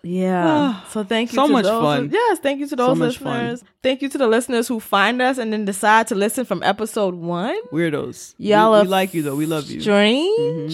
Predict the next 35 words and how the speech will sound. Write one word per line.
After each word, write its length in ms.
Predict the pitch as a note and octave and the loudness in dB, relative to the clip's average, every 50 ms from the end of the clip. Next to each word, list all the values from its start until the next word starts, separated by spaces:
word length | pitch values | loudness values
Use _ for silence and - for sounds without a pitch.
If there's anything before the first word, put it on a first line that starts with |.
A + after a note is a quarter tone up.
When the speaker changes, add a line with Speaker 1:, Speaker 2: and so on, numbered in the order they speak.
| F#3 G3+ - | -6 -8 -10
Speaker 2:
Mm-hmm. 120 | - _ _ _ _ _ _ _ _ - | -12 _ _ _ _ _ _ _ _ -10
Speaker 1:
We 240 | F#3 G3+ G#3 G3+ G3+ | -8 -6 -6 -6 -2
welcome 480 | F#3 F#3+ F#3+ G#3+ A#3 - - D4+ D4+ | 0 2 2 2 2 0 -2 -2 0
you, 200 | D#4 E4 E4 E4+ | 0 0 0 0
but 180 | D#4 - B3 A#3 | 0 -2 0 0
it's 160 | B3 - B3 | 0 0 2
Speaker 2:
Completionists. 600 | B3+ C4+ C4 - - D#3+ A2 - - - - - - _ _ - | 2 2 2 2 0 -4 -6 -6 -10 -12 -12 -16 -18 _ _ -4
Speaker 1:
it 200 | A3+ A#3+ B3+ B3 | 0 0 2 2
is 240 | C4 C4 B3+ A#3+ - | 2 0 0 -2 -4
strange. 1400 | - - - - - - - A3+ A3 A3+ A3+ A3+ A3+ A3+ A3+ A#3 A#3 A#3 A3 G3+ F3+ D3+ C3 G2+ A2 D#3+ E3+ - - - - - - - | -6 -6 -8 -8 -8 -6 -6 -4 -4 -4 -4 -2 -2 -2 -2 -2 -2 -2 -2 -4 -4 -6 -6 -10 -12 -14 -16 -20 -20 -20 -20 -20 -14 -6
Um, 180 | - G#3+ A3+ A#3 | -6 -6 -4 -2
thank 160 | D4 D#4 C#4+ | -4 -2 -2
you 60 | D#4 | -2
to 80 | D#4 F#4 | 0 2
the 100 | D#4 C#4+ | 2 4
listeners 460 | C#4 C#4 E4 D#4+ D#4+ C#4+ C4+ D#4+ - | 4 4 4 2 2 2 2 2 2
who 140 | - C4+ C4 | 0 -2 -2
send 320 | C4+ - C#4+ C4+ C#4 C#4 C4+ | -4 -2 -2 -2 0 2 2
us 180 | C4+ C4+ C4+ | 2 2 0
Pay 200 | - - D#4 B3+ C4 | 0 0 0 0 2
Black 240 | C4 C4+ B3+ B3+ B3 | 2 2 2 0 0
Women 460 | B3 C4+ C#4 C4+ B3+ B3+ B3 B3 B3+ - - _ _ _ _ _ _ | -2 -4 -2 -2 -2 -2 -2 -4 -6 -10 -14 _ _ _ _ _ _
nominees 640 | G3+ G3+ A3+ A3+ A3+ A#3 A#3 A3+ A3+ A3+ A#3 A3+ A3 | -4 -2 0 0 0 0 -2 -4 -4 -4 -4 -2 -2
or 60 | G#3+ | -2
whatever. 560 | G#3+ G#3+ G#3+ G#3 A3 A3 A#3 A#3 A#3+ B3+ C#4 - _ _ _ _ _ | -2 0 -2 -2 -2 -4 -4 -4 -4 -6 -8 -12 _ _ _ _ _
And 140 | A3 A#3+ B3+ | 2 4 6
there's 140 | C4 D#4 D4 | 4 4 6
no 200 | D4+ C#4+ C#4+ D#4 | 4 4 4 2
link 380 | D#4+ F4 F4+ D#4 - - - _ _ - | 2 0 -2 -4 -8 -16 -20 _ _ -4
to 480 | - D#4 D4+ E4 E4 D#4+ E4 E4 D4 B3 | -2 0 2 2 2 0 -2 -4 -6 -6
Speaker 2:
Yes. 500 | E3 D#3+ D#3 D3+ D3+ - - - - _ _ _ | -4 -4 -4 -4 -6 -8 -12 -20 -20 _ _ _
Speaker 1:
the 80 | D#4+ E4 | -6 -2
website. 580 | F4+ F#4+ G4+ G#4 F#4+ D#4+ B3+ G#3 F3+ D#3+ - - _ - | 0 0 0 0 2 2 4 4 4 2 0 -6 _ -12
Speaker 2:
Yes. 140 | G#3+ G#3 A3 | -6 -4 -2
Speaker 1:
Um, 420 | A3+ A#3 A#3 A#3 A#3 A#3 A#3 A#3+ | 0 0 0 0 -2 -4 -8 -12